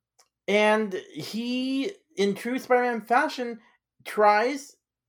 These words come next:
and f-, kind of fails, but ultimately succeeds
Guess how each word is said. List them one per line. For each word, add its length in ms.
and 180
f-, 320
kind 300
of 100
fails, 380
but 200
ultimately 540
succeeds 680